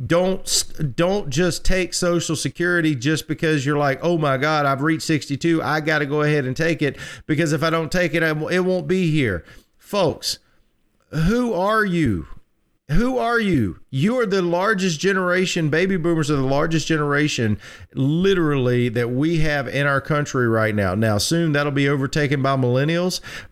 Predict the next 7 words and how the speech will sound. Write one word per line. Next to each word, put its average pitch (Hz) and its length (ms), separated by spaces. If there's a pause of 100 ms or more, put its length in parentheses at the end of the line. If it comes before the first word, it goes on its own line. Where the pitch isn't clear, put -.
(120)
but 131 480 (140)
right 151 380
now, 175 160
you're 170 240
the 156 80
largest 151 480
generation. 156 600